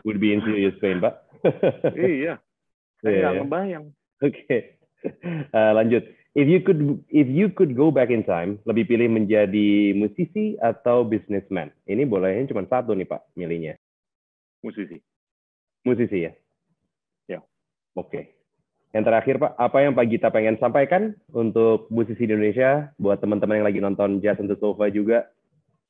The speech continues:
Speaker 2: Wah, ini balik ke omongan yang tadi lah. Ini times
Speaker 1: Hmm.
Speaker 2: are tough, ya.
Speaker 1: Hmm. Hmm.
Speaker 2: Dan, dan saya, saya empathize, sympathize dengan
Speaker 1: Hmm.
Speaker 2: teman-teman musisi, termasuk
Speaker 1: Hmm.
Speaker 2: yang session,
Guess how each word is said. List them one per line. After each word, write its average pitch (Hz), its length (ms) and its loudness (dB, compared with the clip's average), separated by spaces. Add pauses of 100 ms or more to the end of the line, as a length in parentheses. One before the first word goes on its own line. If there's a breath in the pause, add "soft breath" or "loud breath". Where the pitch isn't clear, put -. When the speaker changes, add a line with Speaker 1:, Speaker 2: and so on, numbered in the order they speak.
(1080 soft breath)
Speaker 2:
Wah, 104 260 -4
ini 135 280 -8
balik 117 300 -2
ke 113 140 -2 (1080)
omongan 107 420 -8
yang 104 140 -6
tadi 92 380 -6
lah. 90 180 -8
Ini 113 380 -6 (320)
times - 260 -2
Speaker 1:
Hmm. - 80 0
Speaker 2:
are 160 80 -4
tough, - 240 -4 (380 loud breath)
ya. 110 320 -6
Speaker 1:
Hmm. 120 260 2 (200)
Hmm. 117 100 -2
Speaker 2:
Dan, 104 160 0
dan 101 220 -4
saya, 117 300 0 (280)
saya 113 240 -4 (320)
empathize, 90 540 -6 (340)
sympathize 98 600 -6 (520)
dengan 104 400 -4 (140)
Speaker 1:
Hmm. - 100 -10 (600)
Speaker 2:
teman-teman 107 480 -4
musisi, 92 500 -6 (600)
termasuk 147 420 -2
Speaker 1:
Hmm. 147 100 -6
Speaker 2:
yang 143 160 -2 (160)
session, 104 360 -6